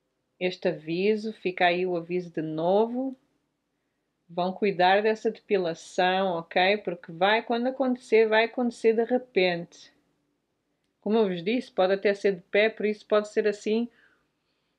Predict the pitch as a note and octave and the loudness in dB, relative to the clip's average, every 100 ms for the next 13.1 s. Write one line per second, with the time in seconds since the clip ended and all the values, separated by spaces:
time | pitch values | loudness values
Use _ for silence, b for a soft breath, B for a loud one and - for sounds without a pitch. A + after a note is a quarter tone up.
0 | _ - G3 G3 G#3 G#3 G3 G3+ - A3+ | _ -2 -2 0 0 2 0 -2 -2 -2
1 | A3+ G#3 F#3+ - F#3+ F#3 G3+ F3+ D#3+ F3+ | 0 -2 -2 -4 -2 0 0 -4 -8 -14
2 | _ _ _ _ _ _ _ _ _ - | _ _ _ _ _ _ _ _ _ -10
3 | F3+ F#3 G3 F#3+ G3+ A#3+ _ _ _ _ | -8 -2 0 2 0 -4 _ _ _ _
4 | _ _ _ _ _ _ - F#3 - A3+ | _ _ _ _ _ _ -2 -2 0 -2
5 | A#3+ - C4 C4 B3 G#3 E3+ E3 E3 - | -2 -2 -4 0 2 2 0 -4 -12 -10
6 | F3+ F3 E3 E3+ - - - - _ _ | -8 -4 -4 -4 -10 -14 -12 -16 _ _
7 | _ _ _ _ _ _ C#4 B3 G3 A3+ | _ _ _ _ _ _ 0 2 2 2
8 | C4 D#4+ F4+ A#3 E3+ - _ _ _ _ | -2 -4 0 0 0 -10 _ _ _ _
9 | _ E3+ E3+ G3 G3 F#3 F#3+ G3 F3+ F3 | _ -10 -6 -4 -4 0 0 0 -2 -6
10 | E3 b b b b b _ _ F3+ D#3+ | -10 b b b b b _ _ -12 -8
11 | E3+ F3+ - _ _ - _ _ _ _ | -8 -8 -14 _ _ -20 _ _ _ _
12 | _ _ _ E3+ E3 F3 F3+ F3 E3+ D#3+ | _ _ _ -12 -4 -2 -2 -2 -2 -4